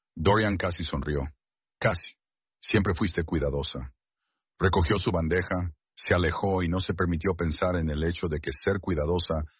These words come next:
nunca había sido suficiente para mantenerla a salvo de las cosas que más importaban. No durmió. Se sentó en el borde de su estrecha cama con la única vela de cebo ardiendo en el alféizar de la ventana,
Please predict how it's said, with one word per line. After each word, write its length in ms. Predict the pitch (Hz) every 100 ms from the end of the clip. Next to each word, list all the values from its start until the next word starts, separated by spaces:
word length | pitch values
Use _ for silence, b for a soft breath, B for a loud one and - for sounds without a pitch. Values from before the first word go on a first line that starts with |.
| b -
nunca 360 | 104 131 127
había 220 | 95 92
sido 240 | 82 95 90
suficiente 640 | - 85 78 - 95 87
para 180 | 80 76
mantenerla 680 | 73 73 78 87 90 80 76 b b
a 100 | -
salvo 320 | - 95 92 87
de 120 | 71
las 120 | 65
cosas 300 | - 90 76
que 140 | -
más 220 | 76 78 82
importaban. 680 | 78 69 78 73 64 64 _ _ _ _ _ _ -
No 200 | 92 117
durmió. 420 | 113 82 69 62 _ _ -
Se 120 | -
sentó 380 | 82 80 85 95
en 80 | 92
el 100 | 87
borde 340 | 87 90 87
de 100 | 80
su 160 | 76 78
estrecha 480 | - - 87 - 90
cama 360 | 85 80 78
con 180 | 78 78
la 100 | 73
única 380 | 78 98 95 87
vela 240 | 80 80
de 120 | 71 69
cebo 360 | - 80 78
ardiendo 460 | 73 73 82 82 76
en 80 | 67
el 100 | 67
alféizar 580 | 67 - 82 71 73
de 100 | 69
la 80 | 69
ventana, 520 | 65 64 65 64 -